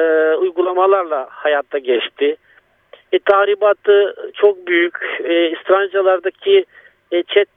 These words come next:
de, e, söylediği kadarıyla elli metrelik bir koridor açacağını söyledi ama iki yüz metrelere kadar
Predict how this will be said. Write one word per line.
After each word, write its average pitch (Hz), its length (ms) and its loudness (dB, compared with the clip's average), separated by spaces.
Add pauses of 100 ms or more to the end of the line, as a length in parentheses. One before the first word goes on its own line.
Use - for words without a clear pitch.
(100)
de, 185 140 4
e, 180 260 -6 (120)
söylediği 190 440 2
kadarıyla 175 580 0
elli 202 300 -4
metrelik 185 680 -2
bir 170 180 -10 (120)
koridor 185 380 2
açacağını 165 500 -4
söyledi 156 460 2
ama 170 220 -2
iki 180 280 -8
yüz 185 180 -10
metrelere 175 500 0
kadar 151 340 -4